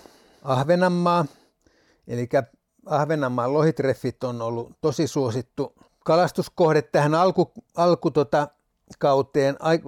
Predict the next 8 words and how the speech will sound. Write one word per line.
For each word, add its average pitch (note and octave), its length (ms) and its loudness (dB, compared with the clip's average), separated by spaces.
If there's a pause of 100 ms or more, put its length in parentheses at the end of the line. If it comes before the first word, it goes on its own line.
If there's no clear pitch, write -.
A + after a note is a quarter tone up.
(120)
muistan, D3+ 540 -10
silloin D#3+ 220 -2
yhdeksänkymmentäluvulla C#3+ 640 -2 (260)
matkustettiin C3+ 760 -12
paljon C#3+ 360 -4
niin B2 120 -12
kuin C3+ 140 -12
Etelä-Ruotsiin, C#3 1120 -4